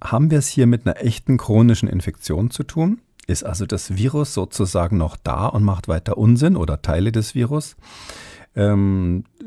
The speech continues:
das ist noch nicht ganz klar. Es könnte sein, dass wir sowas wie eine chronische neurologische Infektion haben tatsächlich. Gibt in der letzten Zeit Hinweise, ähm, die in diese Richtung gehen. Dann müsste man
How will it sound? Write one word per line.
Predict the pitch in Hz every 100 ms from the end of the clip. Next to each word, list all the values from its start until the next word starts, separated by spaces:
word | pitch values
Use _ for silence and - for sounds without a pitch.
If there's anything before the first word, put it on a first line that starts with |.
| - - 85 -
das | 113 -
ist | 127
noch | 120
nicht | 127 -
ganz | 120 120 -
klar. | 165 78
Es | 80 -
könnte | 131 131 127
sein, | 107 123
dass | 147 -
wir | 135
sowas | 117 123 139 -
wie | 127
eine | 117
chronische | - - 107 143 156 151 - 151 143
neurologische | 123 120 120 123 117 117 120 131
Infektion | 131 110 110 - 98 87
haben | 85 - 80 -
tatsächlich. | 87 - 82 90 87
Gibt | - 104 -
in | 107
der | 101
letzten | 101 104 -
Zeit | 104 104 -
Hinweise, | 117 117 107 110 110 104 - - - - - -
ähm, | 113 107 95 98 95 -
die | 104 107
in |
diese | 95 92
Richtung | 95 - 95 95
gehen. | 85 73 78 - - - - -
Dann | 92 120
müsste | 143 - 143
man | 135 135